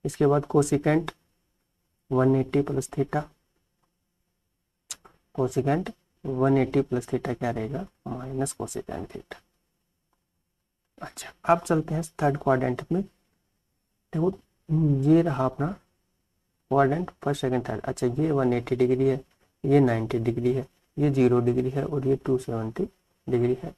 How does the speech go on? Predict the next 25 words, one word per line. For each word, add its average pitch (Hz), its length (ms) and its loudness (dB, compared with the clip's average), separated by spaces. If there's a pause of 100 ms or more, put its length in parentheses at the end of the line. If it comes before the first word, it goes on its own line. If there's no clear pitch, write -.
(100)
ये 135 300 0
three 127 160 -2
sixty - 360 -4
degree 127 260 4
भी 127 140 0
है। 127 120 -6 (1400)
तो 156 100 -2
third 175 220 2
quadrant 175 360 4
में 170 80 2
अपन 170 160 4
दो 180 120 2
तरीकों 170 280 -2
से 165 120 0
जा 151 120 4
सकते 143 240 0
हैं, - 80 -2
एक 147 100 -4
तो 156 100 2
one 143 180 6
eighty 147 200 2
plus 156 240 -2
theta 156 280 -2
कर 156 120 -2
दें, 151 160 -8